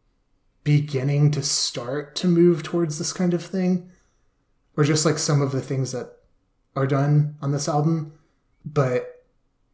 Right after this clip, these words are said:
not nearly to, like, the same extent or with the same, like, gusto and ambition that is done on Shaken the Habitual. So, yeah, uh, that's my casual,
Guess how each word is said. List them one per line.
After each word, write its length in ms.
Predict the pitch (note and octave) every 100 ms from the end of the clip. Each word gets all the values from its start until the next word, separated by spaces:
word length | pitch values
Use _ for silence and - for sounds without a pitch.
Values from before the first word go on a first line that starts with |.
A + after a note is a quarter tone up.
| _ E3+
not 240 | D3+ D#3
nearly 720 | C#3+ C#3 C3+ B2+ B2 A#2+ - -
to, 320 | - C3+ B2+
like, 280 | A#2 G#2+ -
the 160 | D3 C3
same 240 | - A#2+
extent 480 | A2 - - A2+ G#2 -
or 100 | D3+
with 200 | C#3 C#3
the 80 | C3
same, 320 | - A#2 A#2+
like, 200 | A2 -
gusto 540 | C3 A2+ - A2 - - _ _ _ _ _
and 400 | D#3 C3 B2 A#2+
ambition 680 | B2+ A#2+ A2+ A#2+ A2+ A#2 - _
that 180 | A#2 A2+
is 180 | A2+ -
done 480 | A#2+ A2+ A2 A2+ - _ _
on 120 | C3+
Shaken 320 | B2 A#2+ C#3 B2
the 60 |
Habitual. 560 | B2 A#2 - A#2 A#2 - _ _ _ _ _ _
So, 540 | - D3 C3+ C3 - -
yeah, 360 | D#3+ D#3+ A2 - - _
uh, 340 | B2+ B2 A#2+ - - _ _ _ _ _ -
that's 240 | D3+ D3+ E3
my 120 | D3
casual, 840 | C#3+ C3 B2+ C#3 C3+ C3 C3 -